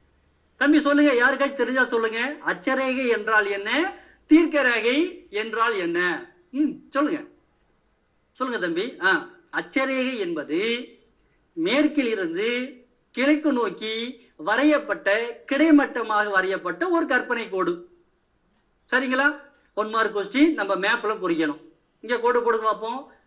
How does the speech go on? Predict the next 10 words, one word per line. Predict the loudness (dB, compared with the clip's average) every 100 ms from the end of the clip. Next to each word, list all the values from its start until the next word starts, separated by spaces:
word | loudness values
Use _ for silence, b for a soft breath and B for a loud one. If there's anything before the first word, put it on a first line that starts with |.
| _
குஜராத்ல | -4 -2 0 -2 -2 -2
இருந்து | 0 0 2 0 -4 -18 -20 _ _ _ _ _ -4
அருணாச்சல் | -2 -2 0 -2 -2
பிரதேசம் | -2 -2 -2
வரைக்கும் | -2 -2 -2 -4 -4
ஒரு | -4
கிடைமட்டமா | 0 0 2 0 0 0
ஒரு | -2
கோடு | 0 0 2
போடுங்க. | -2 -2